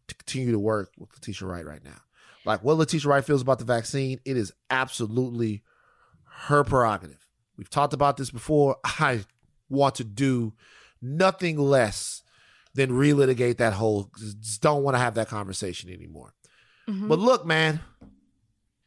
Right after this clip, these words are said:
Speaker 1: I have been very forthright about what I thought should have happened in Black Panther two. I'm sorry. I'm sorry. Um,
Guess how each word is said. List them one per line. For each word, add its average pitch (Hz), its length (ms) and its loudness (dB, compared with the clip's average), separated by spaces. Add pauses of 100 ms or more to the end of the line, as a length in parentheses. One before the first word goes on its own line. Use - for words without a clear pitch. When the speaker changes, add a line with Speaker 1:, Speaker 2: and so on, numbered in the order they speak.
(2000)
Speaker 1:
I 185 220 4
have 180 260 -2
been 151 500 0 (320)
very 143 600 2
forthright 147 680 2
about 110 320 0
what 120 140 2
I 131 100 4
thought 120 400 -2
should 120 160 -2
have 110 80 -4
happened 107 340 -4
in 95 80 -10
Black 95 200 -6
Panther 90 240 -12
two. - 200 -20 (1300)
I'm 71 100 -18
sorry. 62 220 -18 (720)
I'm 104 180 -2
sorry. 98 340 -4 (180)
Um, 104 480 0